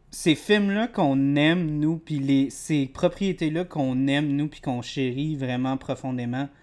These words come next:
il y avait ben du cœur là-dedans, puis il y avait ben de la sueur, puis il y avait ben de la marde, puis... Tu sais, tu regardes le Star Wars, euh, le premier, là, Star Wars, le premier, il est dégueulasse, là.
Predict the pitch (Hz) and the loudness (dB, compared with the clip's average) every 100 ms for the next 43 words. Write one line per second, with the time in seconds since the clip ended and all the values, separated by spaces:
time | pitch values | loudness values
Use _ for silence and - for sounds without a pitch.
0 | _ _ _ _ _ _ _ - 151 165 | _ _ _ _ _ _ _ 2 4 6
1 | 175 131 170 156 - - 135 123 131 120 | 6 6 6 6 2 2 2 2 0 -2
2 | 113 117 127 120 131 117 123 120 127 160 | -2 -4 -4 -4 -6 -4 -4 -2 4 6
3 | 160 135 131 113 110 - _ - - 165 | 4 2 0 0 -2 -10 _ -14 -4 6
4 | 151 151 143 143 139 123 123 120 143 156 | 10 10 8 2 -2 -2 -2 0 4 4
5 | 151 139 - 120 110 113 117 131 135 135 | 2 -2 -8 -6 -4 -2 0 2 2 0
6 | 127 - 135 117 - _ _ - - _ | -2 -8 -8 -8 -10 _ _ -20 -20 _
7 | _ - - - _ _ _ - _ _ | _ -20 -20 -20 _ _ _ -20 _ _
8 | _ - 175 131 127 143 196 226 180 - | _ 0 2 0 -6 2 4 6 4 4
9 | - 170 135 123 156 185 160 135 131 127 | 6 8 8 6 6 6 4 2 0 0
10 | 123 123 120 - - 143 131 135 180 156 | -2 -4 -6 -6 -2 0 2 2 2 0
11 | 143 135 113 110 107 - 170 180 226 214 | 0 -2 -4 -8 -8 2 4 4 2 -2
12 | 170 147 170 175 131 143 147 131 131 - | -2 -2 0 2 2 0 2 0 -2 -8
13 | - | -18